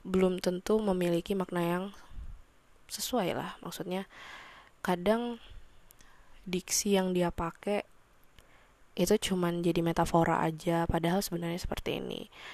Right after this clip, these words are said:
And you, you can make so many theories about his lyrics, his music video, and it's interesting when,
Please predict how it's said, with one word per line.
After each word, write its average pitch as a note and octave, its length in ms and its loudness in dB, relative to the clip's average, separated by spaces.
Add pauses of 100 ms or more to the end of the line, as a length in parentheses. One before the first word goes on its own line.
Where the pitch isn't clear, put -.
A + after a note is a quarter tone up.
(300)
And F#3+ 160 0
you, G3+ 160 0 (240)
you G3+ 160 -2
can A#3 320 0
make G3 160 -2
so - 400 0
many F#3+ 240 2
theories E3+ 800 2
about E3 400 0 (400)
his - 240 0
lyrics, F3+ 640 4 (160)
his - 400 -4 (400)
music F#3+ 320 6
video, E3+ 640 6
and F3 160 -4 (320)
it's - 240 0
interesting A#3+ 720 -2 (400)
when, E3+ 320 -2